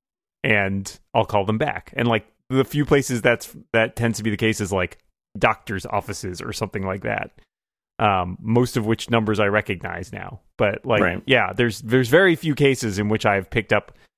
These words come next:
Speaker 1: a phone call from a number I don't recognize and had it been
Speaker 2: No, I'm not.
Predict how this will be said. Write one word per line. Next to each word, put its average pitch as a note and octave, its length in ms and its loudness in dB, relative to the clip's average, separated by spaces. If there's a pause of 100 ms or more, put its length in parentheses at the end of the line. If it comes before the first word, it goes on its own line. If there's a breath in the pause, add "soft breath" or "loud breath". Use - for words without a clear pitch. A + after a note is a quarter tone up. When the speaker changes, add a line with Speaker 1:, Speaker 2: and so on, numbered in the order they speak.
(460)
Speaker 1:
a G#2 160 2
phone G#2+ 300 0
call F2+ 500 0 (640)
from G#2+ 180 0
a F#2+ 60 0
number G2+ 240 0
I F#2 80 2
don't G2 160 -4
recognize F2+ 560 -4
and G2+ 80 -6
had F#2+ 180 0
it F2+ 60 -4
been G#2 100 2
Speaker 2:
No, C#2+ 240 -4
I'm - 120 -6
not. F2 220 -6